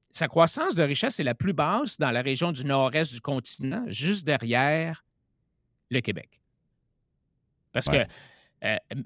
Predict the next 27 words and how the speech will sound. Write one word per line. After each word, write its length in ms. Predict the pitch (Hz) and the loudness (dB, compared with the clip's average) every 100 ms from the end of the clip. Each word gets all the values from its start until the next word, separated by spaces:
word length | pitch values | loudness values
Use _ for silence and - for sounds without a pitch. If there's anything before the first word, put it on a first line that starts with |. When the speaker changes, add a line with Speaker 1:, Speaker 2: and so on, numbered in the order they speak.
| - | 0
Speaker 1:
et, 240 | 165 160 | 2 2
et 40 | |
même 240 | 170 247 392 | 2 2 2
si 240 | - - | 0 2
l'Ontario 500 | 208 165 156 127 196 | 4 4 4 2 2
garde 260 | 185 139 170 | 2 0 2
quand 160 | 127 120 | -2 -2
même 180 | 175 | 0
un, 180 | 139 117 113 - | 0 0 -4 -4
un 200 | 120 107 | -4 -4
niveau 320 | 110 143 139 | -4 -2 -4
de 80 | 101 | -4
vie 320 | 135 147 - - | -4 -4 -6 -8
assez 260 | 113 - | -4 0
élevé, 320 | 180 113 139 - | 0 0 -2 -2
là, 200 | 170 240 - - _ | -2 -4 -10 -20 _
il 100 | - | -6
a 40 | 120 | 0
perdu 360 | - 151 185 | 2 2 2
du 120 | 254 170 | -6 2
terrain 380 | 185 139 143 | 4 4 2
petit 240 | 165 - - | -2 0 2
à 60 | |
petit 320 | - - - 165 | 2 0 -2 2
par 140 | 123 | 2
rapport 440 | 113 123 143 147 131 | 2 4 6 6 4
à, 200 | 104 | 0